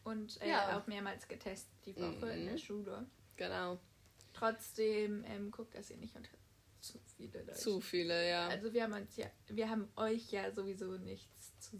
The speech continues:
Speaker 1: sagen, aber
Speaker 2: <laughs>
Speaker 1: Eine Empfehlung.
Speaker 2: Das ist eine kleine Empfehlung an euch. Ähm,
Speaker 1: Ja.
Speaker 2: ich muss sagen, der Moment, wenn ich spüre, der Alkohol setzt ein, das ist auch ein kleiner Random Fact. Das ist mein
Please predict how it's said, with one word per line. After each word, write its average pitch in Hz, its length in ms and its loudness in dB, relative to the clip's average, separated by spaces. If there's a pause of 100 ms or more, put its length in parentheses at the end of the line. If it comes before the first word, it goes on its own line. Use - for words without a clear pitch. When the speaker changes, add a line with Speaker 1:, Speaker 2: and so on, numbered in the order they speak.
Speaker 1:
sagen, 180 960 -6
aber - 440 -8
Speaker 2:
<laughs> - 500 0 (520)
Speaker 1:
Eine 208 140 4
Empfehlung. 190 600 -2 (520)
Speaker 2:
Das 294 200 6
ist - 80 2
eine 180 140 8
kleine 170 300 8
Empfehlung 170 440 2
an - 120 0
euch. - 200 0 (500)
Ähm, 202 600 8
Speaker 1:
Ja. 226 80 -2 (200)
Speaker 2:
ich 214 80 -8
muss 214 140 6
sagen, 247 420 8 (720)
der 208 100 12
Moment, 214 400 10 (120)
wenn 233 160 6
ich 302 220 2
spüre, 294 560 4 (520)
der - 120 6
Alkohol 285 360 8
setzt 226 260 2
ein, 262 260 6
das 302 160 -2
ist - 120 -4
auch - 120 -2
ein 330 80 0
kleiner 254 260 4
Random 247 280 6
Fact. - 240 0
Das 285 140 12
ist - 140 4
mein 311 320 10